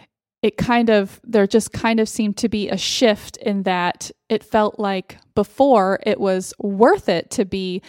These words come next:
away from the family, away from the house, and all of these things for so many hours a week because my job was really fulfilling and I was really enjoying it. So as that started to kind of shift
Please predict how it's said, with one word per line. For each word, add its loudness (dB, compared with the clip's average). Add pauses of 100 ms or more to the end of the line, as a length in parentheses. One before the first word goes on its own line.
(300)
away 2
from -4
the -2
family, -6 (300)
away 2
from -2
the -2
house, -2 (1120)
and 0
all 2
of -4
these -4
things -6
for -2
so 4
many -4
hours 0
a -2
week -4
because -4
my 0
job -2
was 0
really 0
fulfilling -2
and -4
I -2
was -4
really 0
enjoying 0
it. -12
So 2 (380)
as -2
that 2
started -2
to -2 (440)
kind -2
of -4
shift -4